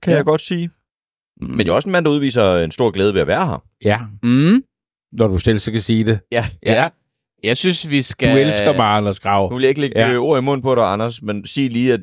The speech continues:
Speaker 1: det her, det er det bedste, du ved.
Speaker 2: Det er det bedste, jeg, øh, ved.
Speaker 3: Oh.
Speaker 1: Ja,
Speaker 2: Ja.
Speaker 1: I hørte det direkte fra hestens egen mund.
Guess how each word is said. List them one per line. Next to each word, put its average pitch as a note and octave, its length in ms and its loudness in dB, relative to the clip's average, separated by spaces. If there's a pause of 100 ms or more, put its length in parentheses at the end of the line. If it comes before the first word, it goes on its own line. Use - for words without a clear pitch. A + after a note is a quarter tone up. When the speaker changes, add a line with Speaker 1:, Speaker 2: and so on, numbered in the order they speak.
Speaker 1:
det A#2 160 0
her, A2 120 2
det G#2 100 -6
er G2 40 -6
det F#2+ 100 -6
bedste, F#2 260 -4
du D#2+ 100 -8
ved. C2 140 -8 (300)
Speaker 2:
Det A#2+ 80 4
er A2+ 40 4
det G2+ 80 -2
bedste, A#2 380 0
jeg, G#2+ 180 0 (400)
øh, G#2 260 2
ved. A2+ 200 2 (420)
Speaker 3:
Oh. C4+ 200 2 (300)
Speaker 1:
Ja, G#2 100 -4
Speaker 2:
Ja. G#2+ 160 2
Speaker 1:
I A#2+ 80 -4
hørte F#3 200 0
det A#2+ 100 -6
direkte C3 380 0
fra F2+ 200 0
hestens G#2 320 -6
egen F#2 160 -2
mund. F#2 160 -4